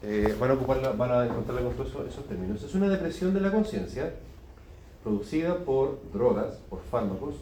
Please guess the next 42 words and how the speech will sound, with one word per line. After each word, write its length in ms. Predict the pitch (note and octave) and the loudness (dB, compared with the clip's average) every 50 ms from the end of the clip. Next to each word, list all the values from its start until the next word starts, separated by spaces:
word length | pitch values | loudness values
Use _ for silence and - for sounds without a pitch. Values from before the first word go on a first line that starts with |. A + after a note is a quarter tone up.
| - - A2 | -10 -6 -2
durante 460 | B2+ D3 D#3+ E3 E3 - F#3 F3+ F3 | 0 2 2 0 0 -2 -2 -2 0
la 240 | E3+ E3 E3+ E3 - | 2 0 0 0 0
que 160 | F3 E3+ D#3 | -2 -2 -2
el 80 | C#3 C#3 C#3 | -2 -2 -2
paciente, 600 | C#3 - - - F#3+ F3 - - - D3+ E3+ - G#2 | -4 -4 -2 0 0 0 -2 -4 -6 -6 -6 -4 -4
a 20 | |
diferencia 480 | G2+ G#2 G2+ - G2+ A2+ A2+ - - B2+ | -4 -4 -4 -4 -4 -4 -4 -4 -4 -4
de 60 | A#2+ | -2
la 80 | A#2 A2 | -2 -2
anestesia 460 | G#2+ G#2 A2+ B2 - - C3+ C3 - - - - - - - - | -2 -4 -4 -8 -8 -6 -4 -4 -4 -6 -8 -14 -16 -20 -18 -16
general 320 | - F2 F#2+ G#2 A#2+ A#2 - | -10 -6 -2 0 0 0 -2
profunda, 460 | - G#2 G#2 - D#3 D3+ D3+ D3+ D#3 | -4 -8 -8 -4 -2 -2 0 0 -2
el 60 | D3+ C#3+ | -2 -2
paciente 300 | B2 A2 A#2 A#2+ - B2 - | -4 -6 -8 -8 -10 -10 -10
sí 80 | C#3 C#3 | -8 -8
responde 580 | C#3 C#3+ - - C#3+ C#3+ C#3+ D3 D3 D3 D3 C#3+ - - - - - - - - - | -8 -10 -8 -8 -8 -6 -6 -4 -4 -4 -6 -6 -10 -16 -20 -20 -20 -20 -20 -14 -8
a 80 | - G2+ | -4 0
órdenes. 540 | G#2+ A#2+ A#2+ F#2 - F2 E2+ E2+ E2 - - | 2 2 2 2 0 -2 -4 -6 -8 -10 -10
Así 160 | F2 - - | -10 -4 -2
uno 240 | B2 B2 B2+ B2 B2 | 0 0 0 0 0
se 140 | - B2+ A2 | -2 -2 0
programa, 340 | A2 A2 G#2 F#2+ E2+ E2+ | 2 2 2 2 2 -2
¿cierto? 400 | E2 - B2 - - C#3 C3+ C3+ C3+ - - - - - - - - - - - - | -2 -4 -6 -2 0 0 0 0 -2 -6 -14 -18 -20 -20 -20 -20 -20 -20 -20 -14 -8
Necesito 460 | G#2+ G#2 G2+ - C#3 C3+ D3+ D3+ D3 | -6 -6 -6 -4 -2 2 4 4 4
una 260 | C3 C3 C3+ C#3 C#3+ C#3 | 4 4 4 4 2 0
cirugía, 640 | C#3 B2+ A2+ A2+ A2+ - D#3+ D#3 D#3 D#3+ E3+ F3+ F3 - - - - - - | 0 0 -2 -2 -2 -2 -2 0 2 2 2 2 0 -2 -8 -14 -16 -14 -4
que, 340 | - A#2+ A#2+ A#2+ A#2 A#2 - - - - - | 0 2 2 4 2 0 -4 -10 -14 -12 -8
o 100 | - A2 - | -8 -6 -4
un 160 | A2+ G#2+ G#2+ | -2 -2 -2
procedimiento 500 | G#2+ A2+ G#2+ A2+ A#2 B2+ C#3+ C#3 C3+ C#3+ | -2 -2 0 4 4 4 6 4 4 2
que 80 | A#2 A2+ | 2 2
requiere 220 | A2+ A2+ B2+ A#2+ | 2 2 2 2
que 80 | A#2+ A#2+ | 2 0
el 40 | |
paciente 280 | - A2+ A#2+ A#2 A#2 B2+ | -2 -4 -4 -4 -4 -4
esté 180 | - - C3+ C3 | -2 -2 -2 -2
sedado, 580 | - C3+ C3+ D3 F3+ G3 F#3+ G3 G#3 G#3+ G#3 - - - - - - - - - | 0 2 6 8 8 8 8 6 4 2 2 -2 -10 -14 -16 -18 -18 -18 0 6
pero 340 | - G#3 G#3+ A3 A3 G#3+ F3 | 8 10 10 10 10 8 6
basta 300 | C#3 E3 F3 F3 - F3+ | 6 6 4 4 4 0
con 140 | F3 E3+ E3 | 0 0 -2
que 100 | D#3+ D3+ | -4 -6
sea 380 | C#3 - - D#3 D#3+ E3 E3 | -6 -2 4 6 6 6 6